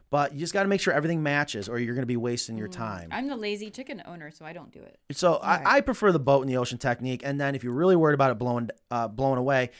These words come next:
Speaker 1: tether it so that if it is gonna move a little bit, it moves together,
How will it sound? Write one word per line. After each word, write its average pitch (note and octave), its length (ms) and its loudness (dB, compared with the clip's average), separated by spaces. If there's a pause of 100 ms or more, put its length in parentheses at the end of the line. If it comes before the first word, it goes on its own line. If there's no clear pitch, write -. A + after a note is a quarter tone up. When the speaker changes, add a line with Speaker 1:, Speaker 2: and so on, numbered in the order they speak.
(160)
Speaker 1:
tether G#3 420 6
it - 280 -12 (320)
so F#3 180 2
that F3 180 4
if D3+ 100 -2
it A3 80 2
is C4+ 180 0
gonna G3+ 240 0
move D#3 600 2
a F3 60 0
little C3 240 -2
bit, C3 120 -4
it C3 60 -6
moves E3+ 340 -4
together, C#3+ 640 -6